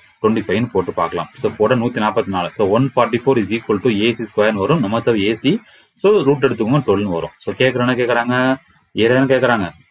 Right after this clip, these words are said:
பண்ணலாமா? length into breadth. So, length டுவெல், இது breadth ஃபைவ், டுவெல் ஃபைவ் சார் சிக்ஸ்டி. So, கண்ணை மூட்டு ஆன்சர் போட்டுடலாம். சிக்ஸ்டி சென்டிமீட்டர் ஸ்கொயர். கிளியரா? நெக்ஸ்ட் பாருங்க. A worker was engaged for a certain number of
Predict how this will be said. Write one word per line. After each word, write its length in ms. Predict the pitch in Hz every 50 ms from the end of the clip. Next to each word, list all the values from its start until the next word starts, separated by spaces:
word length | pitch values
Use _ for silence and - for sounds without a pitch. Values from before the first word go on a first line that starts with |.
| _ _ _ -
பண்ணலாமா? 360 | - 117 131 135 135 135 113 98 - _
length 240 | 104 110 120 123 120
into 160 | 127 123 120
breadth. 340 | 107 113 110 101 - 170 180
So, 160 | - - 104
length 220 | 107 113 120 120 127
டுவெல், 420 | - - 107 104 110 120 151 196 233 170 110
இது 140 | 98 95 90
breadth 280 | 85 107 107 - - 117
ஃபைவ், 300 | - 101 95 98 104 135 143 -
டுவெல் 200 | - 107 113 113
ஃபைவ் 180 | 113 117 104 98
சார் 240 | - - 139 -
சிக்ஸ்டி. 360 | - - 92 - - - - 151
So, 200 | 156 - 107 -
கண்ணை 240 | - 95 101 107
மூட்டு 200 | 107 110 104 104
ஆன்சர் 220 | 98 98 98 101 -
போட்டுடலாம். 380 | 95 90 - 92 120 165 208 - _ _ _ _ _ _ _ _ _
சிக்ஸ்டி 360 | - 151 151 - - - 113 127 151 - _ _
சென்டிமீட்டர் 520 | _ - - 113 110 104 92 80 76 87 95
ஸ்கொயர். 360 | - - - - - - - _ _ _ _ _ - _ _ _ _ _ _ _ _ _ _ _ _ _ _ _ - - _
கிளியரா? 300 | _ - 107 107 110 120 117 - _ _ _ _ _ _ _ _ _ _ _ _ _ _ _ _ -
நெக்ஸ்ட் 180 | 135 - -
பாருங்க. 280 | - 165 147 131 110 131 175 190 - _ _ _ _ -
A 80 | 131 131
worker 420 | 120 135 151 151 - - 196 185
was 220 | 170 160 165 156 -
engaged 440 | - 120 123 135 135 135 151 160 156
for 160 | - - 117
a 60 | 113
certain 280 | 107 - - 113 113 117
number 200 | 110 107 101 120
of 80 | 120